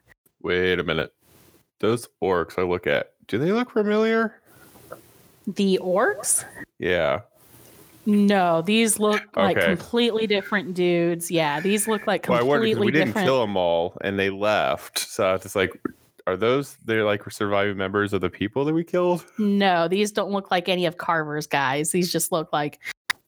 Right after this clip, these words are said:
Speaker 1: Not Carver. Oh, no, they were Carver's guys. Yeah.
Speaker 2: Yeah. These look like completely different orcs. You also see there's some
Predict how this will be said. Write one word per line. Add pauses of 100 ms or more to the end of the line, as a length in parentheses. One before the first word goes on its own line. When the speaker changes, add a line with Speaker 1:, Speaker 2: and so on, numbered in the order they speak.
Speaker 1:
Not
Carver. (100)
Oh,
no,
they
were
Carver's
guys. (140)
Yeah.
Speaker 2:
Yeah. (480)
These
look
like
completely
different
orcs.
You
also
see
there's
some